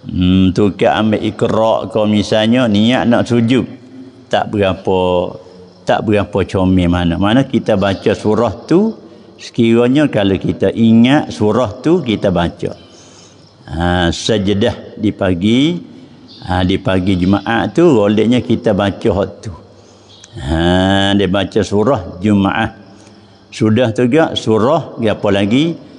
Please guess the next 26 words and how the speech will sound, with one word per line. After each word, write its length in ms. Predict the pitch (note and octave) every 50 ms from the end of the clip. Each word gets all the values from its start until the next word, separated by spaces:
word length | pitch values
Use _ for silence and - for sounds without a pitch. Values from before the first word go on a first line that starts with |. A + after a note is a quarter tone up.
| - - - - - -
Ha, 240 | - F2 F#2 F#2 F2
Hal 400 | D2 C2+ E2+ G2 A2+ A#2 A2 G#2+
ata 640 | - F#2 G#2 F2+ E2 - - C3+ C#3+ C#3+ C3+ B2+ -
'alal 480 | A#2 B2 A#2+ A2+ A2 G#2+ G#2 G2+ G#2
insani 1120 | - A2+ A#2+ B2 A#2+ A2+ G#2+ G2+ - - - B2 B2 C3 C3+ C3+ C3+ C3 B2+ A#2 A2+ A2 G#2+
hinum 1200 | G#2 - - B2 C#3+ D#3+ E3 E3 D#3 D3 C3+ B2+ B2+ C#3 E3 F3 E3 D#3+ D3+ C#3 C3 B2 A#2+ A#2+
minad 640 | A#2 A#2 A#2 A#2 A2 G#2 F#2+ F2 E2 E2 E2 E2+
dahri. 560 | F2+ - C3 A#2+ G2+ - - G2 F#2 G2 F2 D#2+ - - - - - - - - - - - - - - - - - - - -
Dia 160 | F#2+ F#2+ F#2 D#2+
panggil 240 | - G2 G#2 G#2+
surah 720 | G2+ F#2 - - A2 A2+ A#2 C#3+ D3 G2+ F#2 E2+ E2+ F#2 F#2+
Dahri 560 | G2+ B2+ B2 F2 F2+ G#2 G#2+ B2 B2 F#2 D#2 - - - - F#2+
nama 320 | F2+ F2 F2 F#2 F#2 F2+ F2+ G2
dia. 160 | G2+ G2+ - - - - - - - - - - - - - -
Ha, 160 | F#2 F2+ F2
kita 320 | E2 F#2+ F#2+ F#2 G#2 F2+
sunat 320 | - - F#2+ G2+ G2+ G2 -
baca 320 | G2 G#2 F#2 E2+ - A2+
dua 320 | G2 F#2+ G2+ G#2 A2 A2 G2+
tu 80 | D#3
lah 160 | D#3 D#3 A#2
sebab 320 | - - - F#2+ F#2+ E2 E2
datang 400 | F#2+ F#2+ F#2 F2 - - G2+ F#2
wari 320 | F#2 F#2+ F#2+ G2 G2 G2+
mari 480 | G2 G2+ G2+ G2+ G#2+ B2 C#3 E3+ F#3+ F#3+ - - - - - - - - -
Nabi 800 | - G2 F#2+ F#2+ F#2+ F#2 F2+ G2 B2+ C#3+ D#3+ E3+ F#3 F#3 F#3 -